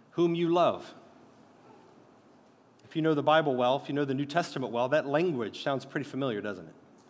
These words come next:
John three sixteen, "For God so loved the world, he sent his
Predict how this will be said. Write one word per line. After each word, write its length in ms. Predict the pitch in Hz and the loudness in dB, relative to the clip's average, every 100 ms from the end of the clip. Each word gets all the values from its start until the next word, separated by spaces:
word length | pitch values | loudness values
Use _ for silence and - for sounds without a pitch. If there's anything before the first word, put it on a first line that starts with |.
| - - - - | -20 -20 -20 -2
John 200 | 131 127 | 2 2
three 160 | 120 131 | 2 -2
sixteen, 720 | - 123 - 175 131 87 - - - - - - - - - - - | -4 -10 -2 2 2 0 -10 -20 -20 -20 -20 -20 -20 -20 -20 -20 -18
"For 100 | - | -4
God 200 | 107 123 | 2 2
so 120 | - | 2
loved 180 | 131 131 | 2 2
the 60 | 135 | 2
world, 220 | 135 120 | 0 2
he 100 | 127 | 0
sent 260 | 123 151 135 | -2 -4 -2
his 180 | 127 | -4